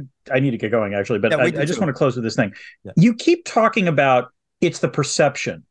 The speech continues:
Speaker 2: No, this is real.
Speaker 1: And that's
Speaker 2: It's
Speaker 1: a
Speaker 2: not
Speaker 1: f-
Speaker 2: perception. That's real reality.
Speaker 1: No, no, no. But you keep, but, but,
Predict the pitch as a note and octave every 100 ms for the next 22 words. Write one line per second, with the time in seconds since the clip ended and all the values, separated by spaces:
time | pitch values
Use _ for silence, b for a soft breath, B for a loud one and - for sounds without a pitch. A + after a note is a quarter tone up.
0 | _ _ E3+ F#3 A#3+ G#3+ D3+ F3+ B3+ B3+
1 | A#3 - F#3 F#3 - D#3+ - B2 D3+ A2+
2 | B2 B2 A3+ C#4 A3 D3 E3 A#3+ D4 A3+
3 | G3+ F3+ E3+